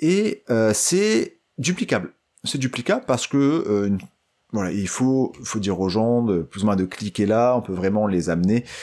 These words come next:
C'est quelque chose qui est, euh, qui est duplicable. Donc c'est pour ça que je me suis mis à Facebook.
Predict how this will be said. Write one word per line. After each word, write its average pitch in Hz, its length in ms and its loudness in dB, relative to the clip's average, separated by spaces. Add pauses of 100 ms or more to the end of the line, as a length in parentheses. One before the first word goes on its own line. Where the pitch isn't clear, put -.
(100)
C'est - 100 -14
quelque 107 100 0
chose 135 220 0
qui 120 360 -2
est, 139 100 2
euh, 98 140 2
qui 107 180 -2
est 123 40 2
duplicable. 123 480 -2 (480)
Donc 117 120 0
c'est 139 120 0
pour 147 160 -2
ça 214 80 2
que 185 40 -2
je 135 60 -2
me 135 80 2
suis - 160 -4
mis 127 140 2
à 113 80 2
Facebook. 120 720 -2